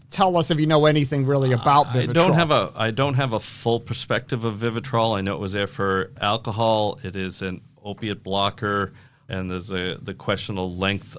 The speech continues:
Speaker 2: of activity. It is an injection in the gluteus maximus, your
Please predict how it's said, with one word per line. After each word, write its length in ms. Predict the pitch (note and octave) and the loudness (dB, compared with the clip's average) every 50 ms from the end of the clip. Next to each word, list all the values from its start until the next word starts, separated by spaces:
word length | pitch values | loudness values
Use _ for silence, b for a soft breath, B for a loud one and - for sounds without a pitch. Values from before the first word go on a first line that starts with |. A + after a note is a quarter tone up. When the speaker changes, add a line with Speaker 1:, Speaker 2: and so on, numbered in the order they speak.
| - | -8
Speaker 2:
of 480 | G#2+ G#2 G2+ G2+ G2+ F#2+ F2+ - - - - | -6 -4 -4 -2 -4 -6 -8 -12 -18 -14 -6
activity. 800 | G#2 G2+ G2 - - - - B2 A#2 B2 A2+ B2 B2+ B2+ B2+ B2 B B B B B B - | -6 -6 -6 -6 -6 -4 -4 -2 -2 -2 -2 -2 -2 -2 -2 -4 B B B B B B -6
It 160 | G#2 G2 F#2+ | -4 -4 -4
is 180 | F#2+ F2 - | -4 -6 -6
an 100 | F#2 F2+ | -8 -8
injection 680 | F2+ F#2 F2+ F2 G#2+ G#2 G#2 - - - - G#2 G2 F#2 - G2 | -6 -8 -6 -2 0 -2 -2 -2 -6 -6 -6 -6 -6 -8 -8 -8
in 340 | F#2+ F#2+ F#2+ F#2+ F#2 F#2 | -8 -6 -6 -6 -6 -6
the 400 | F#2 F#2 F2+ F2+ F2+ E2+ E2+ E2+ D#2 - - - _ _ _ - - - | -6 -8 -8 -8 -8 -8 -10 -10 -14 -16 -20 -20 _ _ _ -20 -20 -14
gluteus 420 | - G2+ G2 G#2 G2+ G2+ G2 - | -8 -4 -4 -2 -2 -2 -4 -2
maximus, 520 | - G2 G2 G2+ - - B2 A2+ B2 - - | 0 0 0 0 0 -2 -4 -4 -4 -4 -4
your 320 | F2+ F2 E2 E2 E2 E2 | -4 -4 -4 -6 -6 -8